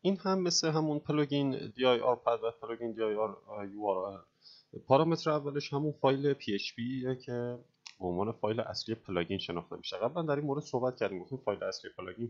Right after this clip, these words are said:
فایلیه که هدرهای پلاگین رو داره. خب،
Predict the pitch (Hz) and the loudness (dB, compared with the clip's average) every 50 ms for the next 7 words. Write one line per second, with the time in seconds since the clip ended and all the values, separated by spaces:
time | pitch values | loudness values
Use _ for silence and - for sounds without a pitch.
0 | - - 107 117 139 151 151 151 151 - 165 170 170 - - - - - - - | -6 -6 -6 -6 -4 -6 -8 -8 -6 -6 -6 -6 -6 -8 -18 -20 -20 -20 -20 -20
1 | _ _ - 110 107 98 98 98 95 95 - 117 117 127 135 139 143 143 147 151 | _ _ -2 -2 0 2 2 2 2 2 2 2 2 2 2 2 2 2 0 -2
2 | 147 - _ _ _ _ _ _ _ - 92 90 90 87 98 104 104 104 110 117 | -6 -12 _ _ _ _ _ _ _ 0 2 2 2 0 -2 -4 -2 0 0 0
3 | 117 120 120 117 _ _ _ - 82 71 73 - _ _ _ _ _ _ _ _ | 0 -2 -6 -10 _ _ _ -2 -2 -2 -2 -6 _ _ _ _ _ _ _ _
4 | _ _ _ _ _ _ _ _ _ _ _ _ _ _ _ _ _ _ _ _ | _ _ _ _ _ _ _ _ _ _ _ _ _ _ _ _ _ _ _ _
5 | _ _ _ _ _ _ _ _ _ _ _ _ _ _ _ _ _ _ _ _ | _ _ _ _ _ _ _ _ _ _ _ _ _ _ _ _ _ _ _ _
6 | _ _ _ _ _ _ _ _ _ _ _ _ _ _ _ _ _ _ _ _ | _ _ _ _ _ _ _ _ _ _ _ _ _ _ _ _ _ _ _ _
7 | _ _ _ _ _ _ _ _ _ _ _ _ _ _ _ _ _ _ _ _ | _ _ _ _ _ _ _ _ _ _ _ _ _ _ _ _ _ _ _ _
8 | _ _ _ - 110 95 - | _ _ _ 0 0 0 0